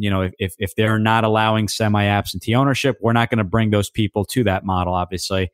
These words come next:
and, uh, that meet the financial requirements. We will check the territory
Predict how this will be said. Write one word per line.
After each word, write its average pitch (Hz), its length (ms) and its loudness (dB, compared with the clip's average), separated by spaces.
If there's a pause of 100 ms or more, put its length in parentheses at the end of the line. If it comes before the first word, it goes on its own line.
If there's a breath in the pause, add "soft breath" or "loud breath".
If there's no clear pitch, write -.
(420 loud breath)
and, 98 340 2
uh, 95 360 4
that 104 140 2
meet 110 260 2
the 107 80 2
financial 110 600 2
requirements. 104 920 0 (300 soft breath)
We 113 100 2
will 113 160 2
check - 320 0
the 113 80 0
territory 117 960 2